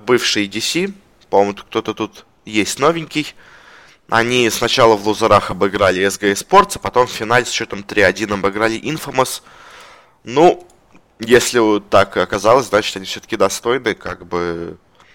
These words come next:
Infamous и S G обыграли, никаких вопросов нету. Я всегда, ну, изначально все говорили, что у D C S A неплохой состав, и вот они едут на минор.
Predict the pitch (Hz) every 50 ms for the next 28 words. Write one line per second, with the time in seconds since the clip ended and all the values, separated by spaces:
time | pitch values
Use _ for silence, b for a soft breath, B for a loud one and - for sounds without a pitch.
0 | b b b _ - 113 117 120 - - 123 117 110 104 - 113 107 104 95 95
1 | 110 107 98 98 98 104 98 107 101 113 123 131 113 95 87 85 85 85 82 -
2 | _ _ _ _ _ _ _ _ _ 95 98 98 95 104 113 113 - - 95 -
3 | - 104 - - 101 - 110 110 113 117 - 110 92 B B B B B B B
4 | B B B B B B B B _ - 117 113 - - 127 117 143 131 95 -
5 | 131 139 117 98 87 95 104 120 117 - 131 113 98 92 - 107 95 101 104 95
6 | 92 90 - - 101 92 92 92 90 90 90 87 90 87 85 98 101 - - 101
7 | 113 - - - 101 87 85 78 - b b b b b b b b b - 107
8 | 90 104 101 95 - 98 90 - 95 - - - 139 165 - - 101 87 95 113
9 | - 98 95 92 98 107 110 110 _ _ _ b b b b b b b b b
10 | _ - 98 92 101 107 107 - 104 - - - _ _ _ _ _ _ - 104
11 | 104 101 101 101 101 95 95 92 85 85 -